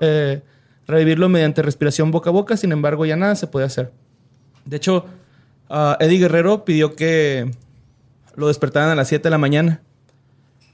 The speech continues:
Marcaron y no se despertó, o sea, no contestó nadie, entonces decidieron hablarle a su sobrino y decirle, "Oye, tu, pues, tu tío no contesta, ¿no? ¿Qué pedo?" Y pues ya, ya entra este güey y pues está ahí este güey muertillo, ¿no?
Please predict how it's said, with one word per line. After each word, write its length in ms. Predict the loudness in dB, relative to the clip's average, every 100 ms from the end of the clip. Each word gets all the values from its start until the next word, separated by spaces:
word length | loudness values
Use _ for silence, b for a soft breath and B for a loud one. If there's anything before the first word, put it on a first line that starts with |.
| _
Marcaron 540 | -10 -8 -2 0 0 0
y 140 | 0
no 360 | 0 0 0 -2
se 100 | -2
despertó, 340 | -2 -2 -4
o 40 | -4
sea, 120 | -2
no 140 | -2
contestó 320 | -2 -4 -2
nadie, 360 | 2 4 2 0
entonces 680 | -4 -4 -4 -2 -4 -4 -10 _ _ _ _ -10
decidieron 520 | -6 0 0 2 0
hablarle 360 | 0 0 0 0
a 40 |
su 120 | -2
sobrino 380 | 0 2 2 2
y 40 |
decirle, 280 | 0 -2 -2
"Oye, 200 | 0 -2
tu, 300 | -2 -6 -8
pues, 120 | -12 -14
tu 80 |
tío 140 | -8 -6
no 120 | -4
contesta, 420 | -6 -6 -6 -4
¿no? 180 | -4 -4 -8
¿Qué 100 | -12
pedo?" 260 | -6 -6 -8 _ b b b b b b b b b
Y 80 | -10
pues 160 | -4 0
ya, 100 | 2
ya 140 | 2
entra 200 | 0 0
este 180 | 0 0
güey 320 | 2 2 0
y 20 |
pues 160 | -2 -6
está 240 | -6 -4
ahí 120 | -2 -4
este 520 | -4 -4 -2 -4 -6
güey 160 | -4 -2
muertillo, 420 | -2 -2 -4 -2
¿no? 140 | -4